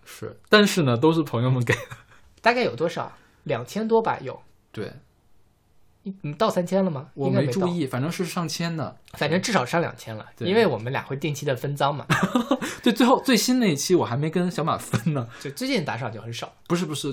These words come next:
Speaker 1: 中间应该还差了挺多钱，
Speaker 2: 哦，
Speaker 1: 我没给你呢。
Speaker 2: 中间，中间有很多，
Speaker 1: 对。
Speaker 2: 对，赶紧给我。
Speaker 1: <laughs> 你自己算呀，还我给你算呀。
Speaker 2: <laughs> 对，肯定是你算，平时都是你算的。
Speaker 1: 那，那你就等着吧。
Speaker 2: 呃，就是大部分都是朋友给的，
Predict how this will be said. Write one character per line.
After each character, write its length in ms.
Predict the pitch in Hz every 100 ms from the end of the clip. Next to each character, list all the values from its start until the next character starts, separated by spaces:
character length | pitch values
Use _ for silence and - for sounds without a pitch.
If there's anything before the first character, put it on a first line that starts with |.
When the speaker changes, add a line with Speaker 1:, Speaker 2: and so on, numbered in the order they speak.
| - -
Speaker 1:
中 160 | 196
间 220 | 196 214
应 80 | 208
该 80 | 202
还 100 | 165
差 200 | 151 -
了 80 | -
挺 100 | 110
多 100 | 123
钱， 200 | 127 120
Speaker 2:
哦， 40 |
Speaker 1:
我 40 | 123
没 80 | 127
给 240 | - 104
你 120 | 131
呢。 100 | 101
Speaker 2:
中 20 |
间， 0 |
中 120 | 170 160
间 80 | 160
有 80 |
很 120 | 127 113
多， 200 | - 101 - -
Speaker 1:
对。 140 | 127
Speaker 2:
对， 40 | -
赶 100 | 180
紧 100 | 156
给 140 | 160
我。 100 | 151 - 180 135
Speaker 1:
<laughs> 340 | - - -
你 80 | 151
自 60 | 240
己 40 |
算 300 | - 302 233
呀， 160 | 147 127
还 100 | 190
我 120 | 165
给 80 | 220
你 80 |
算 240 | 131 180 -
呀。 180 | 123 123
Speaker 2:
<laughs> 20 |
对， 80 | 202
肯 200 | 196 135
定 120 | 196
是 100 | 240
你 80 | 156
算， 160 | 160 135
平 160 | 185
时 40 | 202
都 80 | 208
是 60 |
你 100 | 170
算 260 | 127 165 185
的。 140 | 170 - 131 208
Speaker 1:
那， 100 | 240
那 160 | 233 226
你 120 | 190
就 120 | 160
等 160 | 175 110
着 80 | 104
吧。 400 | - 160 139 - - - -
Speaker 2:
呃， 340 | 143 143 139
就 160 | 139 202
是 640 | - 156 139 127 113 107 - -
大 100 | 208
部 60 | 190
分 100 | 139
都 100 | 117
是 80 | 123
朋 160 | 120 107
友 80 | 113
给 180 | -
的， 100 | -